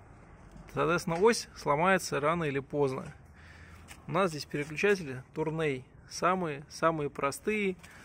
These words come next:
с короткой вот этой втулочкой, которые очень плохо работают.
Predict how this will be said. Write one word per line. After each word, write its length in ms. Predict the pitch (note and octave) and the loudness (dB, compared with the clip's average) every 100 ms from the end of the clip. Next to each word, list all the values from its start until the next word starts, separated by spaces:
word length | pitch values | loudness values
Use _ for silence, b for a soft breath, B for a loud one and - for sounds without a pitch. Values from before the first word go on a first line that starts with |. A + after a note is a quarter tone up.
| B B | B B
с 120 | - | -2
короткой 460 | C#3 D#3+ E3+ - | 4 6 4 2
вот 160 | C3+ C3+ | 0 0
этой 180 | C#3 C3+ | -2 -2
втулочкой, 480 | - A3 G3 - B2+ | 0 2 2 2 -2
которые 320 | C3+ D3 C#3 - - - | 0 0 -2 -8 -10 0
очень 220 | E3+ - | 0 0
плохо 300 | D3+ C3+ C3+ | 0 0 2
работают. 440 | B2+ C3 B2+ B2 | 0 0 -2 -4